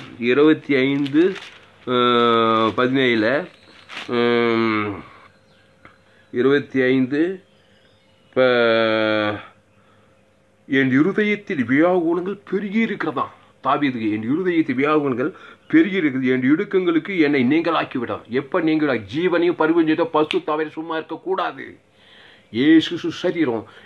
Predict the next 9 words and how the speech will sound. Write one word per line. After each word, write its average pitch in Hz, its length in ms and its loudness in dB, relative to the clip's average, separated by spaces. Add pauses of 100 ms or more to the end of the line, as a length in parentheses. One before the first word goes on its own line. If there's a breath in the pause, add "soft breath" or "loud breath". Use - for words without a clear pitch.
இயேசு 143 440 2
ரத்தம், 120 420 -4 (300 loud breath)
அந்த 120 180 -2
இயேசு 147 300 4
கிறிஸ்து 156 360 -4
கோடா 139 240 0 (440)
கோடி 196 220 -2
ஐஸ்வர்யம், 165 400 -2
பரலோக 135 400 0